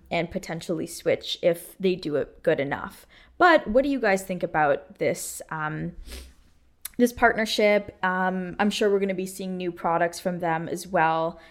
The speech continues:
Um, but yeah, are you surprised to see, like, Pepsi partnered with Beyond Meat, or do you just think it's, it's a strategic, uh, route for them to go?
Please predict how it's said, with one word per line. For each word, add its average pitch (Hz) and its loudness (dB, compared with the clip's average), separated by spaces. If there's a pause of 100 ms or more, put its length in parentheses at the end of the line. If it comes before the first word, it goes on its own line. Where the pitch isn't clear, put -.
(280)
Um, 170 -2 (100)
but 190 0
yeah, 269 8
are 214 8
you 220 -2
surprised 233 -2
to - -14
see, 247 -6
like, 185 2
Pepsi 196 -4
partnered 214 -2
with 233 -8
Beyond 226 -4
Meat, 247 -2
or 175 2
do 175 -6
you 165 -4
just - -14
think 160 -6
it's, - -4
it's - -8
a 185 0
strategic, 170 -6 (380)
uh, 147 0
route 160 -4
for - -10
them 190 -6
to 180 -10
go? - -8